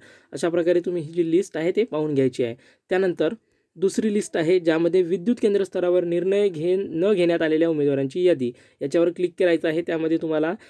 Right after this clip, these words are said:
निर्णय घेणे बाकी यादी तुम्हाला दिसेल. त्यानंतर अशा प्रकारे यादी आहे, ज्याचे निर्णय घेणे अजून बाकी आहे. तर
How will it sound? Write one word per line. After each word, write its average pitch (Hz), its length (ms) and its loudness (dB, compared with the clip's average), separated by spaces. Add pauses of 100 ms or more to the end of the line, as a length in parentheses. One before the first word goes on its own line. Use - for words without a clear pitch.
(160)
निर्णय 190 400 2
घेणे 185 300 2
बाकी 170 440 -4 (680)
यादी 170 380 0 (680)
तुम्हाला 165 260 2
दिसेल. 190 420 0 (480)
त्यानंतर 180 440 0 (1600)
अशा 196 200 2
प्रकारे 202 360 4
यादी 160 300 4
आहे, 165 180 2
ज्याचे 160 280 -2
निर्णय 175 340 -2
घेणे 165 200 0
अजून 185 360 -2
बाकी 180 320 0
आहे. 139 200 0 (560)
तर 196 180 2